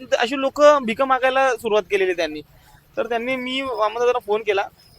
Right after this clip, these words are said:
मी बोललो, "काका, मी आमच्या साईडला थोडं जेवण वगैरे देण्याचा प्रयत्न करतो." मी, माझे मित्र आहेत, त्याची आई, अ, कॅटरर्सचा बिझनेस होता, त्यांच्याकडे मोठे मोठे भांडे असायचे. आम्ही साधं जेवण, म्हणजे वरण भात, पापड, लोणचं आणि एक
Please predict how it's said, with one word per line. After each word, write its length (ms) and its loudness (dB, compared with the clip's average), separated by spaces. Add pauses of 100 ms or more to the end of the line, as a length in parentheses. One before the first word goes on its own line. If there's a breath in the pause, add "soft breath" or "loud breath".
(600)
मी 60 -6
बोललो, 160 -2
"काका, 260 2
मी 260 -4
आमच्या 260 -4
साईडला 240 0
थोडं 200 -2
जेवण 360 0
वगैरे 480 2
देण्याचा 320 -2
प्रयत्न 360 -2
करतो." 340 0 (420 soft breath)
मी, 220 -6
माझे 720 2
मित्र 260 -2
आहेत, 100 4
त्याची 220 -2
आई, 320 2
अ, 140 2 (960)
कॅटरर्सचा 400 4
बिझनेस 280 -4
होता, 120 -2
त्यांच्याकडे 340 2
मोठे 260 0
मोठे 220 2
भांडे 280 0
असायचे. 320 0 (460)
आम्ही 400 -2
साधं 360 6
जेवण, 320 2
म्हणजे 200 -6
वरण 440 2
भात, 200 6 (840 soft breath)
पापड, 380 6
लोणचं 440 0
आणि 280 2
एक 140 4